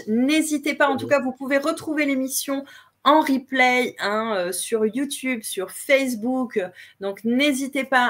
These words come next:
Speaker 1: à la partager à des amis qui n'ont pas pu, euh, profiter, en tout cas, de cette émission, euh, avec nous. Euh, voilà, de toute façon, on reviendra, euh, certainement avec Nicolas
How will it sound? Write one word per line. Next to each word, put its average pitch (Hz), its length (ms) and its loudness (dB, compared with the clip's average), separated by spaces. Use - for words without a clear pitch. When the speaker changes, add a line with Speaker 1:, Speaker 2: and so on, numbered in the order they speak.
Speaker 1:
à 208 100 0
la 202 120 0
partager 254 760 0
à 202 80 -2
des 220 200 0
amis 240 200 0
qui 226 120 -6
n'ont 190 140 -8
pas 262 240 2
pu, 269 360 -4
euh, 185 100 0
profiter, 262 640 -2
en 214 140 -2
tout 220 140 -10
cas, 254 180 2
de 220 100 -2
cette 208 280 -2
émission, 247 640 -2
euh, 180 240 2
avec 214 340 2
nous. 285 340 0
Euh, 185 400 2
voilà, 180 520 2
de 214 100 0
toute - 160 -8
façon, 214 220 -4
on 220 80 0
reviendra, 196 680 -2
euh, 156 200 -2
certainement 214 540 -2
avec 190 240 -6
Nicolas 220 300 0